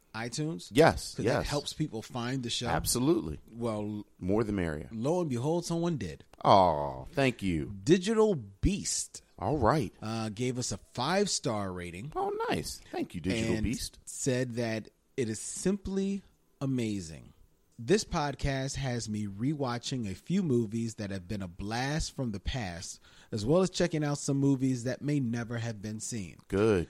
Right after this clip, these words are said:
Speaker 2: good.
Speaker 1: The hosts are truly well-versed in film, cinema, and acting, and often highlight some finely missed tidbits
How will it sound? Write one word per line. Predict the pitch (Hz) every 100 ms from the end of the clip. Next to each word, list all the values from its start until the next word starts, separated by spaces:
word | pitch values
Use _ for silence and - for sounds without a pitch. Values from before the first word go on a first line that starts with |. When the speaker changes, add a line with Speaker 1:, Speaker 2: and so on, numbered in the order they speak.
| -
Speaker 2:
good. | 90 98 92 73 - -
Speaker 1:
The | 107
hosts | 104 156 165 135
are | 104
truly | - - 185 180 180
well-versed | 117 131 165 131 131 139 -
in | 95
film, | - 139 143 156
cinema, | - 143 131 131 139 156 _ _
and | 113 131 160 -
acting, | 196 - 101 92 110 -
and | 123 123
often | 151 180 190 180
highlight | 147 156 147 147 139
some | - 123 110 110 104 _ _ _ -
finely | 180 202 208 202 190 185 - _
missed | 117 135 160 - - - _
tidbits | - 196 101 92 - -